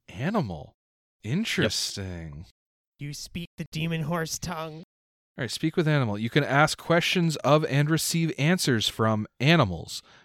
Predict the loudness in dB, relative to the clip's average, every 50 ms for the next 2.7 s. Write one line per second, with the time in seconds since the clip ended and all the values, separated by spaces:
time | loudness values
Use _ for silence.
0 | _ _ -8 -8 -6 -4 2 2 2 4 4 2 0 0 -2 0 0 -2 -2 -2
1 | -2 -2 -2 -2 -2 0 0 2 2 2 2 0 0 0 0 0 2 2 2 0
2 | 0 0 0 -2 0 0 0 0 0 -2 -2 -6 -8 -10